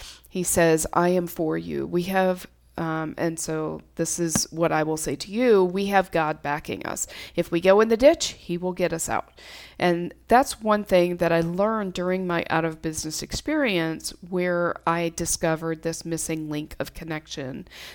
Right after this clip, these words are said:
that we talked about on this podcast. And what I learned is I'm not alone in this. I am connected. And it's only when I disconnect that my plans and, and the plans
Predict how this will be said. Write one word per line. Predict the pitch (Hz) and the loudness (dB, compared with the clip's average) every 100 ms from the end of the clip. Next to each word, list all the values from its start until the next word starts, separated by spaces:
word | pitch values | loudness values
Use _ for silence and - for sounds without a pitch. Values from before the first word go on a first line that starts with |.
| - | -4
that | 160 | -2
we | - | 0
talked | 165 160 156 156 | -4 -4 -6 -4
about | 151 - | -4 -4
on | - 151 | -6 -8
this | 147 - | -10 -12
podcast. | - 233 233 175 151 165 - - - - - _ - | -4 -2 -2 -2 -2 -2 -6 -10 -18 -20 -20 _ -4
And | 185 190 190 185 180 - - | 2 6 6 4 0 -4 -10
what | 175 190 190 | -10 -2 2
I | 180 | 4
learned | 175 214 277 240 - - | 2 0 -2 -2 -2 0
is | 185 190 - | 0 0 -4
I'm | 180 185 196 | -2 -4 -4
not | 185 185 175 - | -2 0 -2 -2
alone | 180 175 170 170 | -4 -2 -2 -2
in | 160 160 | -2 -4
this. | - - - - - | -6 -2 -4 -4 -6
I | 165 180 | -2 0
am | - 160 175 | -2 -6 -8
connected. | - 165 160 165 165 - 95 - - - - | -8 -8 -6 -6 -8 -8 -8 -8 -16 -20 -8
And | 180 175 | -4 -4
it's | 170 - | -4 -6
only | 208 226 233 220 | -4 -2 -2 -2
when | 190 175 | -2 -2
I | 160 | -2
disconnect | 160 285 311 - 208 170 156 - - - - - - | 0 0 2 0 -2 0 -2 -2 -6 -14 -18 -2 4
that | 170 - - | 6 4 -2
my | 170 165 165 160 160 160 | -4 0 2 2 -2 -4
plans | 170 160 156 151 - - | -4 -2 -2 -2 -6 -2
and, | 175 170 - _ _ _ _ _ - | 0 0 -6 _ _ _ _ _ -4
and | 165 160 | -2 -2
the | |
plans | 156 175 170 165 156 156 | -4 0 2 2 0 -2